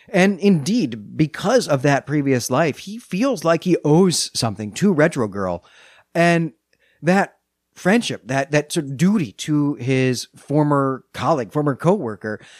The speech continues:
motivates him to solve the case just as much as his duty as a, a police officer to, to uphold the law. And we see this with Trip Hammer too, right?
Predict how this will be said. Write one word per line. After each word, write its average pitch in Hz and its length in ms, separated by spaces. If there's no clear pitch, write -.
motivates 175 600
him 139 100
to 131 80
solve 156 360
the 135 80
case 104 280
just 156 420
as 135 140
much 110 320
as 113 280
his 117 180
duty 123 400
as 104 380
a, 110 200
a 107 60
police 131 380
officer 101 500
to, 110 320
to 113 320
uphold 127 680
the 131 100
law. 101 440
And 185 120
we 214 80
see 233 120
this 180 160
with 147 100
Trip - 200
Hammer 107 240
too, 87 280
right? 120 280